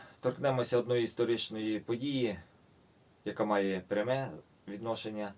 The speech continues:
до нашого українського християнства, хоча вона відбулася в далекій Московії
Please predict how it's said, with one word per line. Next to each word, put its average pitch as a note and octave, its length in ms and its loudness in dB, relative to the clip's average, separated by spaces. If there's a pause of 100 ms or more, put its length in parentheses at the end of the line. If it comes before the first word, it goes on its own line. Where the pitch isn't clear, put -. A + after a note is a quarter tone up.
(400)
до G#2 120 -4
нашого G2+ 380 0
українського G2 640 -2
християнства, C3 680 -2 (600)
хоча B2+ 260 6
вона D#3 220 4
відбулася C3 640 4
в F#2+ 120 -4
далекій A#2 380 4
Московії C3 580 -2